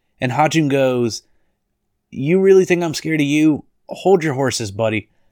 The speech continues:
I found the perfect soil. I'm the perfect being. I'm gonna surpass my past self."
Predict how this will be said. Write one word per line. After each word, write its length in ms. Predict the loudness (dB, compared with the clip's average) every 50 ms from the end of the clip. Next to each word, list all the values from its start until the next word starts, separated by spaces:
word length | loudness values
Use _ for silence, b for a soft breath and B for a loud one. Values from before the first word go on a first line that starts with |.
| _ _ _ _ _ _ _
I 140 | -2 0 0
found 320 | 0 -2 -2 -2 -2 -2 -2
the 60 | -4
perfect 340 | -4 -4 -6 -4 -6 -6 -4
soil. 520 | -4 -2 -2 0 0 0 0 -2 -4 -4 _
I'm 200 | -2 0 0 0
the 60 | -2
perfect 500 | -6 -6 -4 -4 -4 -2 -4 -6 -6 -4
being. 400 | -4 -2 0 0 -2 -2 -4 -6 _ _ _ _
I'm 120 | -4 -2
gonna 120 | -2 -2 -2
surpass 640 | -2 -4 -6 -6 -10 -8 -4 -2 -2 -2 -2 -2 -4
my 120 | -6 -8
past 460 | -8 -6 -2 0 2 2 2 0 -2
self." 340 | -4 -6 -8 -8 -10 -16